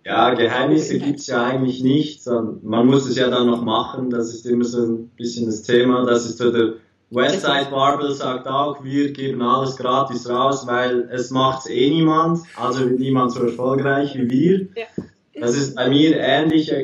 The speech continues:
Speaker 1: Ich habe nicht wirklich Geheimnisse. Wir machen's einfach
Speaker 2: Ja.
Speaker 1: konstant gut bei uns. Der Eingangscheck ist so eine Sache, wo ich in Retroperspektive draufgekommen bin, dass es ein recht essentieller Bestandteil meines Unternehmens ist.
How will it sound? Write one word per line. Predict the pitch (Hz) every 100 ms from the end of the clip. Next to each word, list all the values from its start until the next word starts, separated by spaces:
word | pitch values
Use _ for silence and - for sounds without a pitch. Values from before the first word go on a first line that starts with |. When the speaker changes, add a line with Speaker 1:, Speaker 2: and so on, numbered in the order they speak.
| 117
Speaker 1:
Ich | 123
habe | 135
nicht | 156 156
wirklich | 160 156 156 139
Geheimnisse. | 120 120 135 151 156 - 160 139
Wir | 127
machen's | 127 - 156 151
einfach | 151 151 151 151 - - _ _ -
Speaker 2:
Ja. | 220
Speaker 1:
konstant | 147 143 - - 147 151 -
gut | 160 180 180 - -
bei | 143 156
uns. | 165 185 190 - _ _ _ _ _ _ -
Der | 131
Eingangscheck | 139 170 180 175 - 180 170
ist | 165
so | 170 165
eine | 160 156 - _ _ _ _ -
Sache, | 147 143 156 165 160 156 - _ _ _ _ _ _
wo | 127 143
ich | 160 170
in | 156
Retroperspektive | 156 165 170 170 160 - 160 156 - 151 147 143 - 156 156 139
draufgekommen | 131 139 147 - 151 143
bin, | 123 123
dass | 120 117
es | 117 - _ -
ein | 120 123 120 120 -
recht | 131 139 135
essentieller | 131 143 131 127 135 127 120
Bestandteil | 117 113 127 123 123 113
meines | 110 107 110
Unternehmens | 101 104 110 117 117
ist. | 95 90 -